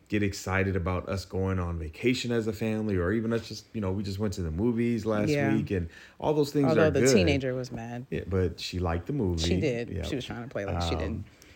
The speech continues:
Speaker 1: but just having that rhythm of saying, "Hey, this is Daddy Daughter Day. Hey, this is
Speaker 2: Mm.
Speaker 1: Daddy Sunday. This is, you just did it, you know,
Speaker 2: With the
Speaker 1: uh, with the
Speaker 2: boys.
Speaker 1: boys. This
Speaker 2: <laughs> Yeah.
Speaker 1: is mommy, mommy boys day." And so
Speaker 2: Mm-hmm.
Speaker 1: just having that rhythm to say, "Hey, I wanna pour into you. I wanna," and,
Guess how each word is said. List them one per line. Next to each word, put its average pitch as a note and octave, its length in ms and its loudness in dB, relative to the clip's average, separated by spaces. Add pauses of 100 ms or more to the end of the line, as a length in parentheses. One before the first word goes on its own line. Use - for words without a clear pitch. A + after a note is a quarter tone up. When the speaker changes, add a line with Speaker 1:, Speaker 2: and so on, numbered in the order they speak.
(120)
Speaker 1:
but A#2 260 2
just C3+ 260 2
having A2+ 400 0
that F#2+ 200 0
rhythm G#2 280 2
of F#2+ 120 0
saying, G2 220 -4
"Hey, F#2+ 300 0
this G#2 280 -4
is A2+ 80 -4
Daddy F#2+ 360 0
Daughter F2 340 -2
Day. D2+ 320 -8
Hey, G#2 200 2
this G#2 220 0
is G2+ 100 0
Speaker 2:
Mm. F#2+ 40 0
Speaker 1:
Daddy F#2 280 2
Sunday. D#2 480 -4
This G2+ 260 -6
is, F2+ 160 -6
you G2 100 -4
just G2 180 -4
did F#2+ 160 0
it, F#2 180 0 (300)
you E2+ 80 -4
know, F2 220 2
Speaker 2:
With D3 200 -2
the - 60 0
Speaker 1:
uh, D3+ 40 0
with D#3 320 2
the C3+ 60 0
Speaker 2:
boys. E2+ 80 -4
Speaker 1:
boys. G#2+ 240 4
This D#2+ 100 -2
Speaker 2:
<laughs> A#2 100 8
Yeah. D3 80 6
Speaker 1:
is F2 80 -2
mommy, F#2+ 420 2
mommy G2 300 0
boys G2 400 2
day." E2+ 260 -2
And E2+ 140 0
so G2+ 220 2
Speaker 2:
Mm-hmm. D3+ 200 2 (220)
Speaker 1:
just - 180 -4
having A#2+ 280 4
that F#2 200 2
rhythm G#2+ 360 4
to F#2+ 80 0
say, F#2+ 240 -4
"Hey, G#2 240 0
I G2+ 80 2
wanna A#2+ 260 -2
pour G#2+ 380 -2
into F#2 240 -4
you. F#2 240 -2
I F#2+ 60 -2
wanna," A2+ 340 0 (340)
and, A#2 160 -8